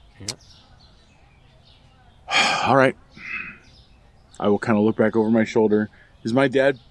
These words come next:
Speaker 2: prone to wackiness like this, or is, is, is this really out of character?
Speaker 1: What a good question.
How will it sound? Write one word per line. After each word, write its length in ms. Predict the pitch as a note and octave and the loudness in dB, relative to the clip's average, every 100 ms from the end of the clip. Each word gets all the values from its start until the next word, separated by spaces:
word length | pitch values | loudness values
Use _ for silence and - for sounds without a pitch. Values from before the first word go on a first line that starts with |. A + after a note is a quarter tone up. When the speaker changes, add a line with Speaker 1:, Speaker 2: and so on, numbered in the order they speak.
| _ - | _ -18
Speaker 2:
prone 540 | - - C#3 C3+ D3+ D#3+ | -12 0 2 4 2 2
to 120 | E3 | 2
wackiness 680 | D3 D3+ G3+ G3 G3 G#3 - | 2 2 2 0 0 -2 -2
like 180 | G#3+ | -2
this, 300 | G3 A#3+ A#3 | 0 -2 0
or 80 | E3+ | 0
is, 140 | B2+ A2+ | 0 0
is, 260 | A#2+ A#2 | 0 0
is 200 | A2 A#2 | 0 0
this 200 | A#2 C3 | 0 -4
really 380 | G2 G2+ A#2+ A#2 | -2 0 2 2
out 100 | G#2 | 2
of 60 | G2 | 0
character? 460 | G2 E2 - G#1+ - - - - - - | -2 -4 -6 -14 -16 -20 -20 -20 -20 -18
Speaker 1:
What 360 | G3 G3+ C#4 C#4+ | -10 -2 0 0
a 80 | |
good 280 | F#3 D#3+ D#3 | -2 -2 -4
question. 640 | - C#3+ A2+ - A2+ F#2 | -2 -4 -4 -6 -12 -12